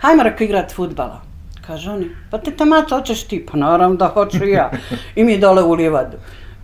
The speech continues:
Speaker 1: I ja nekad obujem tene, nekad u papučama. Onda nekad skinem i tene i papuče, pa basa. Oni, djeca, crknu od smijeha. Boga mi. Onda unuka isto, „Hajmo, nani, igrat lopte.”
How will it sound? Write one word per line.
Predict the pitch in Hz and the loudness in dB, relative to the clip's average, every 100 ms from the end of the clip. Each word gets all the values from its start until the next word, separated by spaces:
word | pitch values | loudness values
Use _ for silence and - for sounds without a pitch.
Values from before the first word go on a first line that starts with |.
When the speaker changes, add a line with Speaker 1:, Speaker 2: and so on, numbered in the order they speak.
| - | -6
Speaker 1:
I | 233 | 0
ja | 294 | 4
nekad | 302 320 254 247 | 4 2 0 -2
obujem | 269 262 202 | -2 -2 -4
tene, | 202 233 285 262 | -4 0 2 2
nekad | 254 254 214 220 | -2 -2 0 0
u | 220 | 2
papučama. | 214 208 - 175 151 143 165 | 2 2 -6 -6 -4 -4 -2
Onda | 233 269 | 0 2
nekad | 285 - 214 | 2 2 -2
skinem | - 233 185 | 0 0 0
i | 170 | -2
tene | 214 226 208 | 0 0 0
i | - | 2
papuče, | 190 190 - 156 | 0 0 -6 -4
pa | 147 | -2
basa. | 127 120 - - - | -2 -4 -6 -14 -8
Oni, | 175 185 - 165 | -2 -2 -2 -4
djeca, | 185 180 143 | -4 -2 -6
crknu | 160 - 135 | -8 -10 -12
od | 120 - | -12 -14
smijeha. | - - - - - - - 110 | -16 -14 -14 -14 -16 -14 -8 -2
Boga | 220 247 208 165 | 0 2 0 0
mi. | 139 120 - 135 - | -2 -4 -4 -6 -2
Onda | 208 208 202 | 2 4 6
unuka | 214 196 170 160 | 4 2 -2 0
isto, | 180 - 151 113 - | 0 -4 -8 -8 -4
„Hajmo, | 190 165 | -2 0
nani, | 135 135 135 | -2 -6 -6
igrat | 143 135 - | -6 -6 -6
lopte.” | 156 175 - - 151 120 | -2 -2 -4 -8 -8 -8